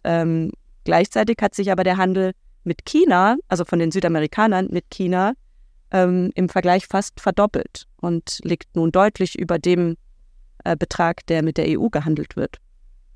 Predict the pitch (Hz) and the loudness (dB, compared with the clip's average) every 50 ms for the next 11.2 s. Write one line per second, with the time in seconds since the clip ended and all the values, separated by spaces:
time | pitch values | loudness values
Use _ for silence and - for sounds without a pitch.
0 | - _ _ - - _ _ - - 180 170 - _ - - - 165 170 170 180 | -20 _ _ -20 -20 _ _ -4 0 0 0 0 _ -10 -6 -4 -2 0 4 4
1 | 185 180 190 185 - 170 - - - 180 170 - - - - - - - - - | 4 4 4 2 0 -4 -6 -2 -4 -4 -4 -4 -8 -14 -12 -12 -12 -12 -14 -20
2 | - _ _ - 185 180 185 208 - 175 170 - 175 170 196 269 370 - - 226 | -20 _ _ -6 -2 -2 0 0 -2 -4 -2 -2 0 2 2 2 2 2 -2 -4
3 | - - - 165 170 170 - - 170 165 170 - - - 175 165 165 - - 180 | -4 -2 0 0 0 0 0 -2 -2 -2 -2 -4 -4 -4 -2 -2 -2 0 0 2
4 | 202 214 196 - - 185 185 180 170 170 _ _ _ _ _ _ - _ - - | 2 2 0 0 0 0 0 0 0 -2 _ _ _ _ _ _ -20 _ -20 -20
5 | - _ _ _ - - - - 254 240 175 170 160 147 - _ - 196 165 170 | -20 _ _ _ -18 -2 2 4 4 4 4 2 0 -2 -4 _ 0 0 2 2
6 | 156 - - 156 139 135 151 147 _ _ - _ _ - 170 165 165 160 151 185 | 0 -2 -4 -4 -4 -4 -6 -10 _ _ -20 _ _ -12 -8 -6 -4 -4 -2 -2
7 | 180 - 220 254 - - - - 175 - 165 165 156 170 165 165 165 - - 180 | -2 2 0 0 0 0 -6 -6 -2 -2 0 0 2 2 0 0 0 -2 -6 -4
8 | - 165 170 185 214 269 - - 202 190 - - - 190 196 - - - 233 - | -2 0 0 2 0 -2 -2 -4 -6 -6 -6 -4 -4 -4 -4 -4 -2 -4 -4 -2
9 | - - - 190 - _ - 202 226 - - 214 208 - - 196 185 - 220 185 | -2 -4 -4 -4 -6 _ -4 -4 -4 -2 0 -2 -2 0 -2 -4 -2 0 0 0
10 | 180 202 214 - 190 - - - - - 180 185 170 170 - - - 202 196 180 | 2 2 0 0 -2 -4 -2 -2 0 0 0 0 -2 -4 -4 -2 0 0 2 2
11 | 170 165 160 156 | 2 0 0 -4